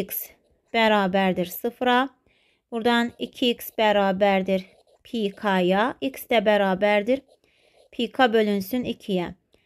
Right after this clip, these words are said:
Burada k-ya qiymətlər verəcəyik. K-ya qiymətini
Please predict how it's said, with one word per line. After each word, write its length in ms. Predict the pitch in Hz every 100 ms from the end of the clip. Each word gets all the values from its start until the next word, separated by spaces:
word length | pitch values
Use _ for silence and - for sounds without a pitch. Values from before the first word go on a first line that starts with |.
| _ _ 262
Burada 240 | 254 269
k-ya 320 | 262 254 247
qiymətlər 640 | 233 233 226 208 220 220 202
verəcəyik. 720 | 190 185 185 196 214 254 - -
K-ya 440 | 226 214 226 220 - -
qiymətini 580 | 226 220 202 196 214